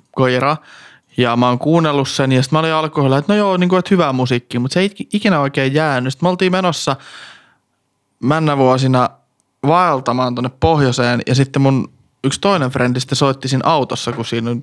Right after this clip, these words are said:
joku kahdeksan, yhdeksän tuntia aikaa, niin siinä kerkee pari biisiä kuunnella, ehkä joku noin kolme progelevyä. Niin se soitti mulle tän Flying Whalesin, ja siinä mä siis jään kuuntelee sitä niinku introa, ja sit mä olin, että ei jumalaude,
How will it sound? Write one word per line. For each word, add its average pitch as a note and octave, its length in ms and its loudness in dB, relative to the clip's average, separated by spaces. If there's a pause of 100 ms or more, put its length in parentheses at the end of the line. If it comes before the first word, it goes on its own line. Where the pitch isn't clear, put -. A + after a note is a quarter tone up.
joku B2 180 -6
kahdeksan, B2 460 -4
yhdeksän - 300 -6
tuntia A2 360 -6
aikaa, - 360 -4
niin B2+ 80 -6
siinä - 140 -6
kerkee B2 280 -6
pari B2+ 240 -4
biisiä B2 320 -6
kuunnella, - 460 -6
ehkä - 200 -10
joku D3 200 -10
noin C#3 220 -6
kolme - 300 -4
progelevyä. C3+ 580 -2 (540)
Niin D#3 140 4
se D#3 80 2
soitti G3 380 0
mulle C3 180 2
tän C3 200 -2
Flying C#3 400 0
Whalesin, C3 680 0 (560)
ja D#3 180 2
siinä G#3+ 240 4
mä F#3+ 160 2
siis F#3+ 220 0 (600)
jään F3+ 160 2
kuuntelee C3+ 580 2
sitä C3 160 -2
niinku C3 240 0
introa, C3+ 460 2
ja C3 80 -2
sit - 120 -10
mä C#3+ 80 0
olin, C3+ 120 2
että C3 220 -4
ei C#3 280 2
jumalaude, - 840 0